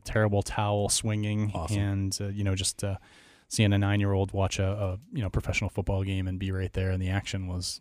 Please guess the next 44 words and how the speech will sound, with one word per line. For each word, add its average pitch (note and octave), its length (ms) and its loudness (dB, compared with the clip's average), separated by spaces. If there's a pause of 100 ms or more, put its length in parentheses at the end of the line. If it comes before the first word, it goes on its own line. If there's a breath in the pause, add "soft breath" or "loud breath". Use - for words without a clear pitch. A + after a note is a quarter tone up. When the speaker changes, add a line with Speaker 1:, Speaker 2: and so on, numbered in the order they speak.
Speaker 1:
was G2+ 160 -4
awesome, F#2+ 300 0
and F2+ 100 2
it F2 60 -2
was F#2 240 -6
eighty-something F#2+ 600 -2
degrees F#2+ 420 -2
in F#2+ 120 -2
Pittsburgh F#2+ 500 -6 (120)
Speaker 2:
Yeah, F#2+ 120 -4
Speaker 1:
on F2 60 -4
Speaker 2:
perfect. F#2 380 0
Speaker 1:
Sunday. F#2 140 -4 (300)
Speaker 2:
It's C3+ 100 2
amazing C#3 320 8
to G#2+ 60 6
watch G#2 220 4
the G#2 60 -2
game F#2+ 160 4
live, F2 340 4
to - 80 -6
see G2+ 180 2
how, F#2 260 2 (140)
to G2+ 200 4
understand A2 380 4
how F#2+ 120 4
big F#2+ 380 2
some G2+ 160 0
of F#2+ 60 2
those F#2 160 2
guys G2+ 240 0
really F#2+ 140 2
are F#2+ 80 2
and F2 100 2
how E2+ 80 0
fast - 380 -2
they E2 100 0
actually E2+ 300 -4
move. E2+ 180 0
That F#2+ 160 2
game, F2 320 0
it F#2 80 -8
moves F2 180 2
quick. E2 300 -4